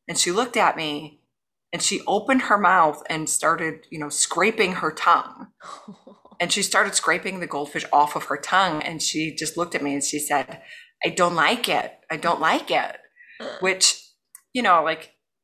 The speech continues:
Speaker 1: this is one of the benefits of feeding kids in this way is that, you know, we think that we're gonna have to say no a lot when they're begging us for the kinds of foods that maybe you don't want them to eat so much of. But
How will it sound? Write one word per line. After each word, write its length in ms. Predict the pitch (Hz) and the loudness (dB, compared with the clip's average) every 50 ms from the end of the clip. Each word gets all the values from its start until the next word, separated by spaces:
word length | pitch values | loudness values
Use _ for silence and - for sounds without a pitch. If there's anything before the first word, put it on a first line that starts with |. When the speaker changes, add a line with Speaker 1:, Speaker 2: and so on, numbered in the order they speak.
| _ _ _ _ _ _ _ _ _ _ | _ _ _ _ _ _ _ _ _ _
Speaker 1:
this 280 | - 160 175 262 277 - | -16 -10 -6 -4 -4 -4
is 100 | 311 262 | -4 -4
one 160 | 240 226 233 | -2 -2 -2
of 60 | 226 | -2
the 40 | 214 | -2
benefits 520 | - 185 151 151 - - 190 180 175 - 180 | -2 -2 -2 -2 -2 -4 -6 -6 -4 -4 -6
of 100 | 160 160 | -6 -6
feeding 340 | - - 165 165 165 147 | -6 -4 -2 -2 -2 -2
kids 300 | 156 - 160 151 147 147 | -4 -2 -2 -2 -2 -2
in 100 | 165 151 | -2 -2
this 200 | 147 147 147 - - | -2 -2 -2 0 0
way 160 | 147 143 143 | 0 0 0
is 160 | 143 147 - | -2 -4 -2
that, 280 | - 139 135 - - - - | -2 0 -2 -2 -4 -6 -6
you 60 | 165 | -4
know, 80 | 151 | -4
we 140 | 147 147 160 | -2 -4 -6
think 580 | 160 - - 185 180 185 185 185 - - - - 160 135 | -6 -2 0 0 0 0 -2 -6 -10 -14 -16 -14 -8 -2
that 300 | 165 147 139 135 - - | 0 2 2 2 0 -2
we're 100 | 165 151 | -6 -4
gonna 160 | - 170 160 | -4 -4 -2
have 160 | - 160 151 - | -2 -2 -2 0
to 80 | 151 | 0
say 220 | - - 156 151 147 | 0 0 0 0 -2
no 380 | 156 160 160 156 143 143 147 156 147 | -2 -2 0 2 4 4 2 2 0
a 100 | - - | 0 2
lot 320 | 165 165 160 160 165 - 156 | 4 6 6 6 6 4 2
when 140 | 160 151 | -2 -6
they're 140 | 147 139 143 | -4 -6 -6
begging 360 | 135 147 143 139 151 151 156 | -2 -2 -2 -2 -2 -2 -2
us 220 | 156 151 151 - - | -2 -2 -2 -4 -6
for 580 | - - 143 147 139 135 135 135 139 139 - _ _ _ _ _ _ _ _ _ _ - | -6 -4 -4 -2 0 0 -2 -2 -6 -8 -12 _ _ _ _ _ _ _ _ _ _ -10
the 40 | 160 | -4
kinds 320 | - 180 156 156 160 - | 0 0 0 0 0 -4
of 80 | 165 - | -8 -10
foods 360 | - - 156 151 147 - - | -8 -6 -4 -4 -4 -4 -2
that 120 | 156 135 | -2 -2
maybe 220 | 143 147 147 135 147 | 0 -2 -2 -2 -2
you 100 | 147 143 | -2 0
don't 220 | 151 147 143 - | 2 2 2 4
want 160 | 139 156 160 | 2 2 2
them 160 | 160 156 165 | 0 -2 -4
to 80 | 160 156 | -4 -6
eat 160 | - 170 170 | -6 -6 -6
so 120 | - 170 147 | -6 -4 -4
much 260 | 139 139 143 - 196 | -2 -4 -2 0 0
of. 260 | 190 202 208 - - | 0 0 -2 -2 -2
But 300 | 170 156 156 151 - - | 0 0 0 0 -4 -10